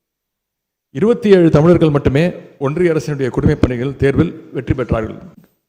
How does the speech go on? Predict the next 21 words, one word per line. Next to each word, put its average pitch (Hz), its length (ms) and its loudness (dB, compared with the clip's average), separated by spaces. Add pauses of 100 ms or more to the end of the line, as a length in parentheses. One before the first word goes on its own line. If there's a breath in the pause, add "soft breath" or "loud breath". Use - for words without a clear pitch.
(280)
நாற்பத்தி 196 460 2 (100)
ஏழு 160 260 6
தமிழ்நாட்டு 175 420 2
மாணவர்கள் 143 500 2 (140)
யூ 160 160 6
பி 185 120 4
எஸ் 165 100 4
சி 175 100 2
தேர்வில் 147 280 0
வெற்றி 139 160 -2
பெற்றார்கள். 113 480 -4 (180)
இது 151 200 0
முந்த-, 165 640 0
முன்றைய, 160 360 -2
முந்தைய 156 480 2
ஆண்டை 160 300 -2
விட 160 180 0
கிட்டத்தட்ட 156 500 -2
முப்பது 151 400 0
சதவீதம் 160 520 0
அதிகமானதாகும். 131 680 0